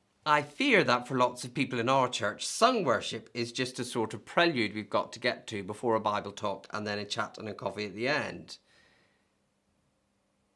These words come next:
And I want to say to that, it's really right to sing praise to God, to sing praise to God wholeheartedly because of who he is.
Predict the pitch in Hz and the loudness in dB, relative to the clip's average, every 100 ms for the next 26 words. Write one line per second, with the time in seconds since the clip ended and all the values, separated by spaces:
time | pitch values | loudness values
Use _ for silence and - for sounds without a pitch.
0 | - 202 302 240 196 175 143 127 104 92 | -2 4 4 4 0 2 2 2 2 2
1 | - - _ _ _ _ 147 180 139 143 | 0 -10 _ _ _ _ -6 -6 -6 0
2 | 185 240 202 135 120 113 131 175 156 - | 2 2 2 0 -2 0 4 4 2 -2
3 | - - _ _ _ _ - 139 - 180 | -8 -12 _ _ _ _ -10 -4 2 4
4 | 185 139 120 120 120 143 117 - 139 247 | 4 4 0 0 2 4 4 2 -2 -2
5 | 226 180 131 135 131 123 113 180 196 190 | 2 2 2 4 6 6 4 6 8 6
6 | 196 190 285 277 170 113 104 120 139 127 | 6 8 8 4 -2 -2 -2 -2 0 0
7 | 120 120 110 110 110 98 - - - | 0 0 0 -2 -4 -4 -8 -12 -16